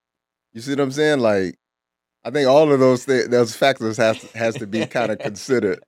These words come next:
Speaker 1: or what have you. But if your woman has a long period like that,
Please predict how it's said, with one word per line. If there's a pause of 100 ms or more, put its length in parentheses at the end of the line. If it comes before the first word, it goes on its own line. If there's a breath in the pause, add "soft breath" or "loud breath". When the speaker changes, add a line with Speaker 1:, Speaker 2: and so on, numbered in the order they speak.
(100)
Speaker 1:
or
what
have
you.
But (360)
if
your
woman
has
a
long
period
like
that,